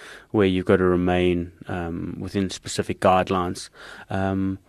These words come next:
but yeah, I do feel that the, the market as a whole, uh, is, is very challenging, but, but at this point in time, quite rewarding. And, and,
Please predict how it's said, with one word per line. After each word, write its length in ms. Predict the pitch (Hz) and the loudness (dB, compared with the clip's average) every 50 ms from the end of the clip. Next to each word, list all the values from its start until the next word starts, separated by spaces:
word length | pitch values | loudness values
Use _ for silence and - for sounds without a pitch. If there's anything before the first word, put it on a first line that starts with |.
| _ _ _ _ _ _ _ _ _ _ _ _ _ _ _ _ - - | _ _ _ _ _ _ _ _ _ _ _ _ _ _ _ _ -6 0
but 140 | - 117 - | 0 2 4
yeah, 140 | 131 120 110 | 4 6 6
I 80 | 104 98 | 6 6
do 160 | 95 110 101 | 6 2 2
feel 240 | - - 104 101 98 | 4 4 4 6 6
that 220 | 95 92 - - | 4 2 0 -2
the, 240 | - 95 87 85 73 | -2 0 0 -2 -4
the 120 | 90 101 | -4 -2
market 420 | 98 98 98 101 98 - - 95 98 | 0 2 2 2 2 2 0 0 0
as 140 | 92 87 | 0 -2
a 80 | 95 90 | -2 0
whole, 380 | 90 101 101 98 95 98 92 _ - - - - _ - | 4 4 6 6 6 4 0 _ -10 -20 -20 -20 _ -8
uh, 280 | - 107 98 98 98 - - - | -6 -4 -2 -2 -2 -4 -6 -4
is, 400 | - - 131 123 113 110 - - | 2 4 4 4 4 2 -6 -8
is 200 | - - 120 98 | -4 -4 -4 0
very 200 | - 110 104 104 | 4 6 6 6
challenging, 600 | 101 - - 110 104 101 101 98 104 101 101 98 | 6 4 4 4 4 6 4 2 2 2 2 2
but, 180 | 101 104 98 - _ _ _ - | 2 0 0 -2 _ _ _ -4
but 120 | - 110 | -4 -2
at 140 | 107 110 - | -2 -2 -4
this 140 | 127 117 - | -4 -4 -2
point 160 | - 123 120 | 0 0 0
in 40 | 117 | 0
time, 180 | 117 120 113 110 | 2 0 0 2
quite 240 | - 127 123 - | 2 0 0 2
rewarding. 520 | - 110 107 107 120 135 - - 90 92 95 | 2 0 2 4 4 4 2 2 0 -2 0
And, 180 | 95 98 95 | -2 -2 -2
and, 340 | - 104 104 101 101 98 - | -2 -2 -4 -4 -6 -8 -10